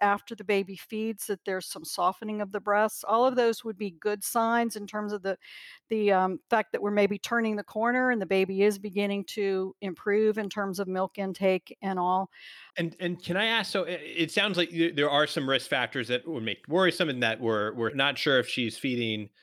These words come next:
Speaker 2: if the baby's feeding adequately, if she's
Speaker 1: Right.
Speaker 2: recovering completely. If she were to tell us, you know, "My milk does feel like it's coming in," it turns out, you know, she is waking to feed every two to three hours. Are we, it sounds like we're pretty reassured.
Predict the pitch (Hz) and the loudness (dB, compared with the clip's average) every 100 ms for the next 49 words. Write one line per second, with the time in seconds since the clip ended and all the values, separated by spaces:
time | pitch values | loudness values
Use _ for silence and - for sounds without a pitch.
0 | _ - - 117 117 107 - 104 95 151 | _ -8 -4 -2 -2 -4 -4 -6 -2 0
1 | 165 139 160 147 147 139 123 - _ - | 0 0 0 2 4 2 -2 -10 _ 0
2 | 110 104 - 101 98 - 160 147 151 135 | 0 0 -4 -6 -8 -2 0 2 0 -2
3 | 127 143 135 123 _ _ _ _ - 190 | -8 -8 -8 -10 _ _ _ _ -2 0
4 | - 277 277 208 208 208 190 147 127 120 | 0 0 2 4 2 2 0 2 4 4
5 | 120 - 120 101 107 - 127 120 139 160 | 2 -2 -8 -8 -8 -10 -2 0 2 0
6 | - 151 151 - 151 143 135 117 - - | 0 0 0 0 0 0 -2 -8 -12 -4
7 | 127 143 135 131 135 139 - - _ - | -2 0 0 0 0 -4 -16 -20 _ -6
8 | 165 160 143 135 120 117 113 - 135 135 | 0 2 2 0 0 -2 -4 -6 0 4
9 | 135 117 113 131 127 131 131 - 131 131 | 2 0 -2 -2 -2 -4 -6 -6 -4 -2
10 | 127 123 123 - 127 117 127 113 113 113 | -2 -2 -6 -6 -6 -6 -4 -2 0 -2
11 | 117 113 113 - _ - _ - 147 147 | -2 -6 -10 -20 _ -20 _ 0 2 4
12 | 139 196 220 220 220 208 - 143 139 190 | 2 2 2 2 0 -2 -4 -4 -2 0
13 | 180 139 143 180 - 156 127 135 139 120 | 0 2 4 2 2 0 0 2 2 0
14 | - 131 101 87 | 0 0 -2 -4